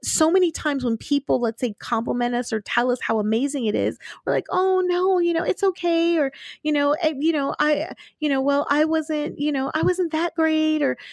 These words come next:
you know, so we, we're, we're blocking it and we're, you know, rejecting it. And we're, we're thinking that we're humble when in reality, we're doing a disservice f-, to the flow of purpose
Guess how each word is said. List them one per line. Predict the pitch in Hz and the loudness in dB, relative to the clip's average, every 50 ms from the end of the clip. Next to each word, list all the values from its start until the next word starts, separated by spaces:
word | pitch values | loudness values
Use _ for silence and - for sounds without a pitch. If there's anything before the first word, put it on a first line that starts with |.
| - - | -4 -2
you | 330 | 0
know, | 330 320 | 0 2
so | - 330 | 2 2
we, | 294 302 269 269 | 2 2 2 2
we're, | 277 285 285 269 | 2 2 2 2
we're | 247 262 240 | 2 0 0
blocking | 190 214 208 226 220 247 - - - 277 269 269 | 2 0 0 0 0 -2 -2 -2 0 0 2 2
it | 269 269 277 277 | 2 2 2 2
and | 269 240 220 | 0 0 2
we're, | 214 214 214 208 - - - - - | 2 2 2 0 -2 -6 -14 -6 -2
you | 285 277 | 0 2
know, | 262 240 233 | 4 4 4
rejecting | 208 220 208 185 - 240 262 269 - - 285 269 269 | 4 2 2 2 2 0 -2 -2 -2 -2 0 2 2
it. | 269 269 262 262 262 262 - - | 2 2 2 2 2 0 0 0
And | - 233 226 220 | 0 2 2 4
we're, | 220 220 220 - | 4 2 2 2
we're | 247 254 240 | 0 0 0
thinking | - - 320 311 - 311 285 262 | 0 0 -2 0 0 0 0 0
that | 247 220 180 | 0 0 0
we're | 220 226 226 | 0 0 0
humble | 226 - - - 349 427 494 392 233 226 214 208 208 220 233 - - - - - _ | -2 -4 -2 0 0 0 0 0 0 0 2 2 2 0 0 -4 -10 -20 -20 -4 _
when | 269 262 262 | 0 2 2
in | 262 254 | 2 2
reality, | 233 247 233 247 254 285 339 359 311 269 262 | 2 2 2 2 2 2 2 2 2 2 2
we're | 233 233 254 | 2 0 -2
doing | 226 220 269 269 254 240 | 0 0 0 0 2 0
a | 226 | 0
disservice | 196 208 226 208 - - - - 330 381 415 339 233 220 214 208 - | 0 0 -2 -2 -2 -4 -2 2 4 4 4 4 2 0 -2 -2 -4
f-, | - - - - _ | -10 -14 -16 -12 _
to | - - 254 | -4 -2 -2
the | 220 214 | -2 -2
flow | - - - 254 254 254 269 269 | -6 -6 -2 2 4 4 4 4
of | - 214 - _ | 2 0 -2 _
purpose | - - - 294 285 | -2 0 0 0 0